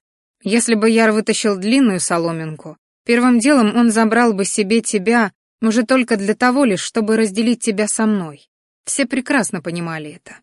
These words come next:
Я держала соломинки, и я подтасовала результат жребия. На самом деле Яр вытащил длинную соломинку. Просто я удлинила свою за счёт заранее сделанного залома. Где ты этому научилась?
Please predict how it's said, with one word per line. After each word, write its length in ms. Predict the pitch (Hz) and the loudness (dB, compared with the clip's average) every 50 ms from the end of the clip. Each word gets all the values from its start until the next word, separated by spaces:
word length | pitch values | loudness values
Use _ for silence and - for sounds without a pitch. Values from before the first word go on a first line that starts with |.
| _ _ _ _ _ _ _ _ _ _ | _ _ _ _ _ _ _ _ _ _
Я 280 | - 214 185 208 214 208 | -4 -2 0 2 2 2
держала 460 | 180 196 202 185 175 208 202 196 190 | 0 0 -2 -2 -2 -2 -2 -2 -2
соломинки, 800 | 180 - - 208 208 226 214 180 165 151 151 - - - - _ _ _ _ _ _ _ - | -4 -4 -2 -2 0 0 -2 -2 -4 -8 -12 -16 -20 -20 -20 _ _ _ _ _ _ _ -2
и 60 | - | 0
я 260 | 226 226 214 226 226 208 | 2 2 4 2 2 2
подтасовала 720 | - 226 220 - 226 - - 254 254 254 269 233 180 165 | 0 -4 -4 -4 -4 -2 0 0 2 2 2 0 0 -2
результат 500 | 156 165 160 156 170 165 - 180 175 165 | -4 -6 -6 -6 -6 -6 -4 -4 -4 -4
жребия. 580 | 165 160 175 175 170 165 151 156 160 - - - _ _ _ _ _ _ _ _ _ - | -4 -6 -6 -6 -6 -6 -8 -10 -12 -16 -16 -20 _ _ _ _ _ _ _ _ _ -6
На 140 | - - | -4 -4
самом 380 | 220 - 320 302 277 262 240 240 | -2 0 2 2 4 4 4 4
деле 280 | 214 262 285 247 247 220 | 2 2 4 4 4 2
Яр 280 | 196 202 240 233 226 | 2 2 2 2 2
вытащил 480 | 214 226 233 226 220 208 - 226 214 202 | 2 0 0 -2 -2 -4 -2 -2 -2 -2
длинную 480 | 185 185 202 214 247 262 220 180 175 | -2 -2 0 2 2 2 2 0 -2
соломинку. 760 | 160 - - 165 165 160 160 156 151 151 156 160 _ - 190 - _ _ _ _ _ _ _ _ _ | -6 -6 -6 -6 -6 -6 -6 -8 -10 -12 -16 -18 _ -20 -20 -20 _ _ _ _ _ _ _ _ _
Просто 280 | - 349 349 - - | -6 -6 -4 0 0
я 220 | 262 240 254 254 240 | 2 2 4 2 2
удлинила 500 | 214 185 202 214 240 254 277 262 202 185 | 0 0 0 2 2 4 4 2 2 0
свою 300 | - - 208 208 220 208 | -2 -2 -2 0 0 0
за 140 | 170 180 185 | 0 -2 -4
счёт 260 | - - 220 202 170 | -2 -2 -4 -4 -2
заранее 480 | 165 190 196 196 196 190 190 185 185 180 | 0 0 0 0 0 0 -2 -2 -4 -4
сделанного 540 | 170 170 185 196 190 180 180 180 175 175 170 | -4 -4 -2 -2 -2 -2 -2 -4 -6 -6 -6
залома. 500 | 175 190 190 180 165 156 143 135 - - _ _ _ _ _ _ _ _ _ _ _ - | -4 -4 -4 -4 -6 -8 -10 -14 -16 -20 _ _ _ _ _ _ _ _ _ _ _ -12
Где 300 | 180 160 - - 190 196 | -12 -12 -10 -8 -8 -4
ты 100 | - 214 | -2 0
этому 280 | 202 190 202 208 208 208 | 0 0 0 0 0 2
научилась? 680 | 214 220 226 - - - 202 165 151 143 - - - | 2 2 0 0 0 -2 -2 -2 -4 -8 -12 -16 -18